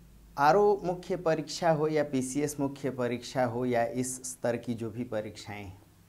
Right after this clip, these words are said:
उनमें आप देखेंगे कि पत्र लेखन अपने आप में एक महत्वपूर्ण खंड है और उसमें भी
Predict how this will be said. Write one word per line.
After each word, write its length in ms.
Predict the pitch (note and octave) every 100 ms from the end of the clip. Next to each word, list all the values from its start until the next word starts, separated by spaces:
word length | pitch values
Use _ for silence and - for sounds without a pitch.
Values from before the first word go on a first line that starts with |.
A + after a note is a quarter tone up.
| _ _ _ _ _ _ _ _ _ _ _ - C#3
उनमें 220 | F3+ G#3+
आप 80 | G3+
देखेंगे 460 | F3+ F#3 A#3 A3+
कि 120 | A3
पत्र 480 | F#3 - F3+ - G3+
लेखन 580 | F#3 F3+ F#3 F#3+ F#3+ - - _ _ _ -
अपने 260 | C3+ C#3
आप 200 | C#3 C#3+ D3+
में 100 | C#3+
एक 120 | C#3+
महत्वपूर्ण 880 | B2+ B2+ B2+ B2 A#2+ B2+ B2 B2+ D#3+ - - _ _
खंड 320 | - B2 A#2+ A#2+
है 320 | A#2+ - - - _ _ _ _ _ _ _ -
और 160 | E3
उसमें 560 | E3 E3 E3 G3 B3 C4
भी 420 | C3+ D3+ F#2+